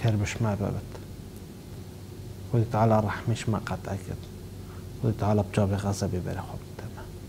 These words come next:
اگر من شرمش خودی کرد. شرمش خودی کلیل که وکرنا درگهت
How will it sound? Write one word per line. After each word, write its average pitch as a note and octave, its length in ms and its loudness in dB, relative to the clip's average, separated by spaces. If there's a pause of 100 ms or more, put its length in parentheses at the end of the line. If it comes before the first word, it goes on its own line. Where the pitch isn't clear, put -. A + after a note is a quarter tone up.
(300)
اگر A#2 240 6
من G#2+ 160 6
شرمش G#2 480 2
خودی - 260 -4
کرد. - 220 -10 (1600)
شرمش B2+ 640 8
خودی B2 440 6 (1200)
کلیل A#2 380 10 (100)
که A#2 280 8 (460)
وکرنا A2 560 6
درگهت G#2 760 2